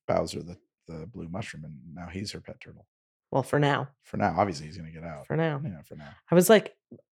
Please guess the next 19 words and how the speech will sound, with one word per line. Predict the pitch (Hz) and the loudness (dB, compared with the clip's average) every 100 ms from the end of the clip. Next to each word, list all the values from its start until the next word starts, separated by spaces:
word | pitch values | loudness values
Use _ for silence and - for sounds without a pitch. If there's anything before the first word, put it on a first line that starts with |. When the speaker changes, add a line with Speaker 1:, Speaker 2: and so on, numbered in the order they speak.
| _ | _
Speaker 2:
weirdly | 180 143 160 156 151 165 | 2 6 8 8 6 2
concerned | 160 160 - 147 156 160 | 4 0 6 8 8 6
if | 160 | 2
there | 151 151 | 6 8
was | 151 143 - - | 6 4 -8 -18
holes | - 147 143 147 - | 0 2 2 0 -4
in | 151 | -6
the | |
top | 151 156 156 | -2 -4 2
of | 156 | 6
Speaker 1:
For | |
Speaker 2:
that | 139 | 6
Speaker 1:
sure. | - 127 120 - - - - - - | 12 12 12 8 -6 -12 -12 -6 10
Speaker 2:
jar. | 165 135 | 12 12
Speaker 1:
No, | 135 | 12
yeah, | 143 120 | 12 12
right? | 120 135 143 | 12 12 12
Speaker 2:
<laughs> | |
Speaker 1:
Like, | 170 | 12